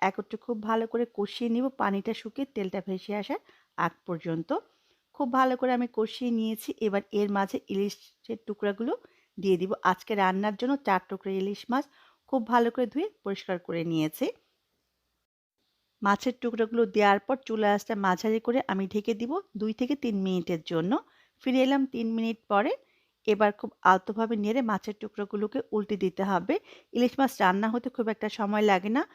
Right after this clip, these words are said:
আর খেয়াল রাখতে হবে কোনোভাবেই যাতে নিচে লেগে না যায়। ইলিশ মাছের টুকরোগুলো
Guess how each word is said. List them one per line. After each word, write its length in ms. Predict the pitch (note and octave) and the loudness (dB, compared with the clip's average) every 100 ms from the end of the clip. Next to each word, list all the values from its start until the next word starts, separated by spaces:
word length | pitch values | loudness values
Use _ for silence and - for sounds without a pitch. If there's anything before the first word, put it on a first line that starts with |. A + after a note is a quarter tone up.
| - _ | -20 _
আর 80 | - | -8
খেয়াল 260 | A3 A#3+ A#3 | 0 4 4
রাখতে 200 | A#3 A#3 | 2 -2
হবে 140 | B3 B3 - | -4 -6 -6
কোনোভাবেই 540 | G#3 A3 G#3+ A3 A#3 | -6 -4 -4 -2 0
যাতে 220 | A#3 A#3 A3 | 0 -2 -2
নিচে 280 | A3 - G#4+ - _ _ | -2 -2 -6 -8 _ _
লেগে 320 | F3+ F3 F3 | 0 2 4
না 140 | E3 D3 | 4 2
যায়। 240 | C#3+ C4+ B4+ _ _ _ _ | 2 0 -2 _ _ _ _
ইলিশ 200 | G#3 A#3+ A#3+ | -2 -2 -2
মাছের 240 | A#3+ B3+ | -4 -4
টুকরোগুলো 480 | B3 A3+ A#3+ A3+ A#3+ | -8 -4 -4 0 -2